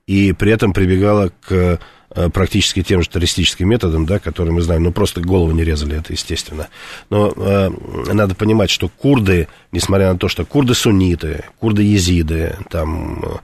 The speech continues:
э, курды, э, христиане, э, всё-таки, вот это с-, моя точка зрения,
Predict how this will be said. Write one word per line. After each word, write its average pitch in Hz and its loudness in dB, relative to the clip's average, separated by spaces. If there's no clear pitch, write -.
э, 90 0
курды, 95 4
э, 95 -2
христиане, 82 0
э, 90 0
всё-таки, 104 0
вот 90 -4
это - -4
с-, - -4
моя 113 4
точка 92 -2
зрения, 80 -2